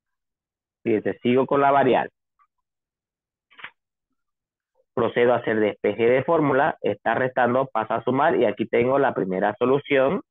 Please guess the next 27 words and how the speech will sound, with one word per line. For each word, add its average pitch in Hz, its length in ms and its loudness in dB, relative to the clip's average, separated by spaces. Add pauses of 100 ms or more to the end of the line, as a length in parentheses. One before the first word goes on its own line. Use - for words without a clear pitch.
(760)
Y - 80 -2
aquí 143 240 0
me 135 220 0
sale 123 260 2
la 127 180 0
segunda 101 400 -2
solución. 117 400 -2
Está 95 240 -4
restando, 139 640 0 (400)
pasa 98 280 -4
a 110 60 -4
sumar. 135 360 -2 (1200)
Es 165 100 2
decir 170 300 2
que - 240 -2
estas 214 420 2
dos 170 200 2
soluciones 127 580 -2
son 120 160 -2
las 139 200 -2
válidas. 185 460 2 (1300)
Luego, 208 460 4
¿qué 233 120 4
hago? 185 320 4 (1600)
Procedo 196 680 2
a 143 120 4
ver 156 380 2